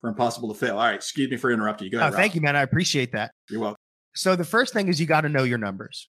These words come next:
Speaker 2: right? For most entrepreneurs, if I were to ask them, or people in general, really, how much money do you need to make to the dollar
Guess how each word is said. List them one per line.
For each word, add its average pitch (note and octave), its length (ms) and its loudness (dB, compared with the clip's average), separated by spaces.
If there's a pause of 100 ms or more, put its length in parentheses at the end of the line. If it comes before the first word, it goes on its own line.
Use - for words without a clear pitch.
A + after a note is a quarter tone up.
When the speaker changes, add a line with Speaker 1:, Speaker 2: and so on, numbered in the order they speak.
(120)
Speaker 2:
right? A#2+ 320 0
For D3+ 140 0
most F#3 440 2 (180)
entrepreneurs, D#3+ 800 -2 (520)
if C3 140 -12
I D#3+ 120 6
were F3+ 100 4
to E3 120 0
ask E3+ 300 2
them, A2 360 -6 (200)
or A#3 160 4
people A3 300 -2
in A#2+ 80 -8
general, A#2 320 -6
really, B2+ 260 -2 (640)
how F#3+ 180 4
much B3+ 240 0
money D#3+ 360 2
do C#3 120 0
you C#3 240 4
need E3 260 0
to F#3+ 100 2
make C3+ 420 -4 (480)
to C#3+ 100 -4
the E3 80 -6
dollar G#3 500 2